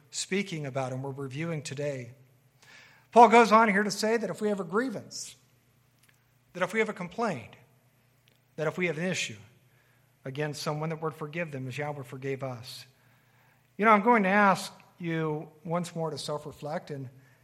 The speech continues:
and, uh, and, and ask, do I hold a grievance? Do I hold animosity?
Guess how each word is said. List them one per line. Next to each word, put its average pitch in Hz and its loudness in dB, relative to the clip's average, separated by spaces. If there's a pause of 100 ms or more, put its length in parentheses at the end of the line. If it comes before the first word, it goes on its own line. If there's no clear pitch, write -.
(140)
and, 135 -10
uh, 131 -10
and, 156 -12
and 139 -12
ask, 143 -6 (1000)
do 160 2
I 180 4
hold 185 2
a 185 -4
grievance? 175 -6 (840)
Do 214 2
I 220 0
hold 202 -2
animosity? 170 -6